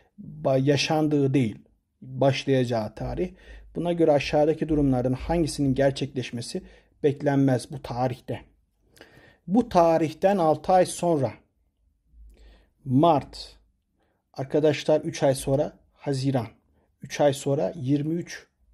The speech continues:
e, nedir? E, yirmi bir Eylül. Değil mi arkadaşlar? Yirmi bir Eylül yapacak altı ay sonra. Güney yarımkürede gündüzlerin uzamaya başlaması.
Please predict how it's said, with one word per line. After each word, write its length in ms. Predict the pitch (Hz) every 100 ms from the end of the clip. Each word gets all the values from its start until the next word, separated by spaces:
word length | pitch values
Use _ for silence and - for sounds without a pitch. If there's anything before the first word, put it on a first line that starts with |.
| _ _ _ -
e, 440 | 113 110 104 98 117 113 - - - -
nedir? 440 | 151 151 175 - _ _ _ - - _ _ _
E, 80 | 123
yirmi 640 | 117 117 131 151 156 147
bir 400 | 160 180 - - _ _ _ _ _ _ _ _ _ _ _ -
Eylül. 320 | 139 135 123 - - _
Değil 120 | 214 208
mi 160 | - -
arkadaşlar? 720 | 139 - 107 113 - - - -
Yirmi 360 | 151 139 139
bir 80 | 160
Eylül 300 | 135 135 143
yapacak 380 | 135 - 151 151 -
altı 360 | 131 131 135
ay 180 | 135 139
sonra. 380 | 135 - 104 - _ _ _ _ _ _ - - _ -
Güney 500 | 127 160 214 233 180
yarımkürede 640 | 151 160 151 139 143 151 202
gündüzlerin 1080 | 208 - 202 190 185 143 143 131 160 185 -
uzamaya 640 | 170 135 120 127 151 160
başlaması. 600 | 127 - - 113 - -